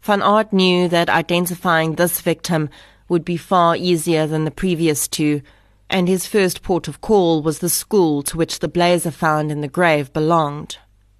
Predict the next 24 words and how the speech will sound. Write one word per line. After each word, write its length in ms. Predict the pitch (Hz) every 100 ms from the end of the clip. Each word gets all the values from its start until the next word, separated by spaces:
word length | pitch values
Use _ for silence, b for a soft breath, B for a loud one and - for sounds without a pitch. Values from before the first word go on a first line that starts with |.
| _ _ _
The 60 | 127
school 300 | - 165 151
principal 680 | - 185 - 160 170 160 156 b b -
immediately 580 | 220 220 196 175 180
gave 300 | 160 160 156
Van 220 | - 165 156
Aert 300 | 165 156 -
the 80 |
name 440 | 160 170 165 160 160
of 140 | 147
one 180 | 160 156
of 80 | 143
their 160 | 156
grade 340 | 147 175 160 135
eight 300 | 156 151 -
pupils 560 | 196 175 170 147 147
who'd 220 | - 151 -
gone 220 | 151 156
missing 460 | 175 - 151 139
on 140 | - 156
her 100 | 151
way 220 | 151 147
to 120 | 147
school 560 | 139 - 190 160 143